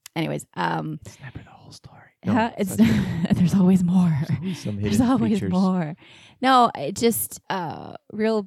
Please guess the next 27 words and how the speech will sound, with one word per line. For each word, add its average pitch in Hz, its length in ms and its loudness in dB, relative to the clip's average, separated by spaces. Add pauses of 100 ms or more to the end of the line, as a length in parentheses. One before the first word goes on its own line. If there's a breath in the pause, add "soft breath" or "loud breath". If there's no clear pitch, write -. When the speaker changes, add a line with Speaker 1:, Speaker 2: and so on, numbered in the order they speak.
Speaker 1:
briefly. 180 540 -4
So 190 340 4
had 185 300 -2
a 196 100 -2
super 214 340 -4
powerful 175 720 -2 (100)
weekend. 175 640 -6 (120)
Uh, 165 300 -4
I 170 140 -4
Speaker 2:
That's 165 240 0
right, 165 300 0
Speaker 1:
hosted - 60 -14
Speaker 2:
yeah. 101 100 -4
Speaker 1:
a, 160 360 -6 (100)
um, 160 340 -6 (500 loud breath)
a, 165 340 -4
my 175 200 -4
first - 520 -4
live 175 480 -8
mastermind 165 960 -8
weekend 160 560 -12 (180)
retreat 381 220 -2 (100)
Speaker 2:
Ladies! 392 840 4
Speaker 1:
extravaganza, 202 1120 -2 (460 soft breath)
and 175 760 -4 (240)
it 185 180 -8
was 165 640 -4